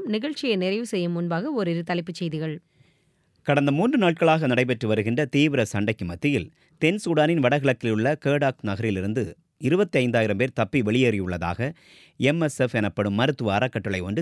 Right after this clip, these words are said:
Speaker 2: தெரிவித்திருக்கிறது. அதிபர் ட்ரம்ப் பதவியேற்றதிலிருந்து அமெரிக்காவுடனான உறவு பெரும் வளர்ச்சி கண்டுள்ளதாக மெக்சிகோ வெளியுறவு அமைச்சர் லூயிஸ் விகாடிரே தெரிவித்திருக்கிறார். இராணுவ நிலை ஒன்றின் மீது ஏவுகணை வீசி தாக்குதல் நடத்தி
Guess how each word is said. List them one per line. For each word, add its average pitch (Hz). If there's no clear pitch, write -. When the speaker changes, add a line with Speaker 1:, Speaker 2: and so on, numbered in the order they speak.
Speaker 2:
தெரிவித்திருக்கிறது. 104
அதிபர் 113
ட்ரம்ப் 135
பதவியேற்றதிலிருந்து 104
அமெரிக்காவுடனான 117
உறவு 104
பெரும் 139
வளர்ச்சி 131
கண்டுள்ளதாக 104
மெக்சிகோ 160
வெளியுறவு 127
அமைச்சர் 104
லூயிஸ் 135
விகாடிரே 107
தெரிவித்திருக்கிறார். 98
இராணுவ 120
நிலை 110
ஒன்றின் 110
மீது 113
ஏவுகணை 120
வீசி 98
தாக்குதல் 107
நடத்தி 107